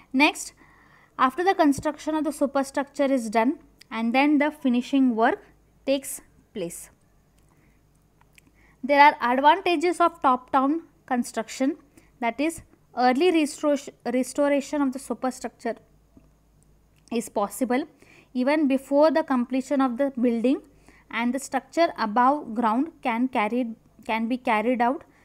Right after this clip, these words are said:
simultaneously with the structure below ground.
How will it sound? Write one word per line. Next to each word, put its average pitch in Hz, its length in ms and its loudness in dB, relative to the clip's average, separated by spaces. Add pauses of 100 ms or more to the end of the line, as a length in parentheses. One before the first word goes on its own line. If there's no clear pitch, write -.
(120)
simultaneously 269 1080 0
with 247 220 -4
the 247 80 -6
structure - 480 -6
below 214 340 -4
ground. 208 440 -10